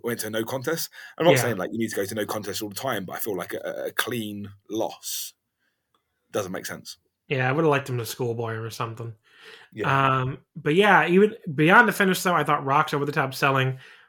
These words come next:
Speaker 2: really worked well here to make Rikishi look like a big monster. Uh, it, it probably is the best Rikishi looked in this entire period.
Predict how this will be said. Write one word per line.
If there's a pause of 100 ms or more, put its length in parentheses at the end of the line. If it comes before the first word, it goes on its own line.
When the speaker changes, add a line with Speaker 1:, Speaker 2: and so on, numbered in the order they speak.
(120)
Speaker 2:
really
worked
well
here
to
make
Rikishi
look
like
a
big
monster. (440)
Uh,
it,
it
probably
is
the
best
Rikishi
looked
in
this
entire
period.